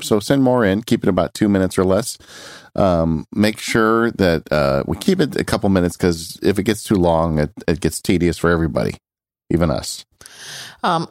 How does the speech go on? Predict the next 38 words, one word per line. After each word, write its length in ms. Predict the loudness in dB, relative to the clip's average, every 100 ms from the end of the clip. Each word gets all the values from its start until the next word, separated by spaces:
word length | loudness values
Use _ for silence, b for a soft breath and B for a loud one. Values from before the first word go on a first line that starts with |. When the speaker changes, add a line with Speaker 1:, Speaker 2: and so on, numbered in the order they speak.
| _
Speaker 2:
we 180 | -4 -2
also 300 | -2 -2 -2
had 220 | -2 -2
the 40 |
Mac, 300 | -2 -2 -6 -14 _ -8 -4 -4
for 220 | -2 0
real 280 | 0 0 0
this 220 | -2 -4
time, 380 | -4 -4 -4 -8 -10 -10
since 480 | -6 -4 -4 -6 -10 _ -20 _ _ -20 -18 -6
we 180 | -4 -2
had 260 | -4 -6 -16
the 100 | -8
last 220 | -2 -2 -2
show 200 | -4 -2
recorded, 480 | -4 -4 -2 -2 -6 B B B
you 180 | -4 0
and 100 | 2
I 280 | 0 0 -2
met 180 | 0 0
up 120 | 0
in 80 | -4
Chicago, 560 | -6 -2 -2 -2 -2
and 340 | 0 0 0 0
we 100 | 0
met 160 | 0
up 120 | 0
with 120 | 0 0
about 200 | -2 -4
a 80 |
hundred 640 | -4 -4 -4 -2 -2 -2 -6
Mac 280 | -4 -4 -4
Power 220 | -4 0
Users 440 | -2 -2 -6 -8
listeners, 400 | -10 -8 -6 -6
and 140 | -4 -2
it 120 | 0
was 160 | -2